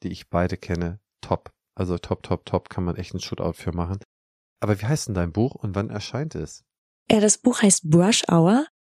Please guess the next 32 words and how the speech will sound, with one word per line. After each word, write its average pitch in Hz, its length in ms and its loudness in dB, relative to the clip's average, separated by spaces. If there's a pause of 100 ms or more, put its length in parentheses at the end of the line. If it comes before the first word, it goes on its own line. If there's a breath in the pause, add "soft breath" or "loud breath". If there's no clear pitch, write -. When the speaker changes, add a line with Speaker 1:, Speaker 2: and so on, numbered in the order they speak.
(160)
Speaker 2:
Und 208 380 4
wenn 202 180 6
alles 226 340 2
gut 233 200 0
läuft 220 220 6
und 202 140 2
ich 202 140 0
fertig 220 400 2
werde, 233 240 2
was 190 160 -4
gerade 185 180 0
noch 196 80 -2
ein 190 60 -8
bisschen 202 260 2
in 190 220 2
den 185 80 -8
Sternen 202 400 2
steht, 220 360 0
ist 185 120 -6
es 180 120 -8 (140)
der 190 160 0
einunddreißigster 175 720 -2
achte. - 300 -8 (440)
Speaker 1:
Sehr 117 140 -4
schön, 80 160 -8
da 82 120 -4
werde 107 140 0
ich 127 80 -14
dich 131 100 -8
nochmal 127 180 -4
drauf 127 180 -8
ansprechen. 120 560 -8